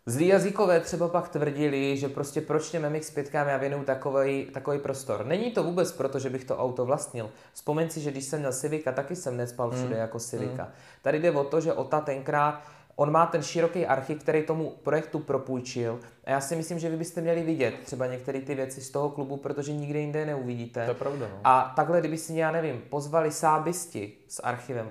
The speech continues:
Speaker 1: dali by mě jako, nebo propůjčili by projektu archiv. Kdyby si mě pozvali, já nevím, bavorákaři, kdyby si mě pozvali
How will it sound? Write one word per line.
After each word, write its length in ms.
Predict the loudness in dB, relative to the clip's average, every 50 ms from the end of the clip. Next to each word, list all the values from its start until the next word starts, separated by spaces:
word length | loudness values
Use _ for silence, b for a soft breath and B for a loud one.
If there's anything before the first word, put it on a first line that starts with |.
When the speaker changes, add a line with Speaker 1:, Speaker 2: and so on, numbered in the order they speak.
| -8 -4
Speaker 1:
dali 200 | -2 -2 0 0
by 100 | -2 -4
mě 200 | -4 -4 -6 -6 -6
jako, 260 | -6 -4 -2 -2 -2
nebo 120 | -2 -4
propůjčili 500 | -4 -4 -4 -4 -4 -6 -8 -6 -6 -6
by 120 | -6 -4 -2
projektu 360 | -2 -2 -2 -2 -4 -2 -2
archiv. 400 | -2 -4 -4 -10 -14 -14 -16 B B B B B B B
Kdyby 200 | -2 0 0 0
si 100 | -2 -2 -4
mě 60 | -4
pozvali, 460 | -2 -2 -2 0 2 2 2 4 4
já 140 | 2 2 2
nevím, 440 | 2 0 0 -2 -2 -4 -8 -14 -18 -20 _ _ _ _ _ -8 0
bavorákaři, 720 | 2 4 6 6 6 6 4 2 0 -2 -4 -4 -4 -6
kdyby 160 | -6 -6 -6
si 120 | -6 -4 -6
mě 80 | -6
pozvali 600 | -4 -4 -6 -4 -2 -2 0 0 2 0 0 -4